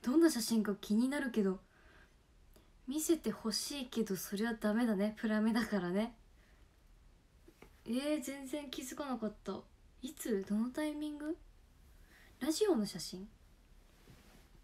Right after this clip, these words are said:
え、でも寝てもいないんですよね。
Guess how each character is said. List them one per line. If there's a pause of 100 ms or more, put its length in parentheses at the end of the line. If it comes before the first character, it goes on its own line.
(2750)
え、
で
も
寝
て
も
い
な
い
ん
で
す
よ
ね。